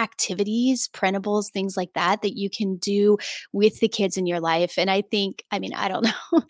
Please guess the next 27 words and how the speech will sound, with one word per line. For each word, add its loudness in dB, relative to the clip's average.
if 2
you're 6
like 4
me, 2
you 0
learn 2
something -2
new 2
every 0
time -2
you -4
download, -2
you 4
know, 2
or 4
not -2
download, 2
but 0
every 2
time -2
you -2
do -2
a 0
kids -6
activity. -4
I 2
think 0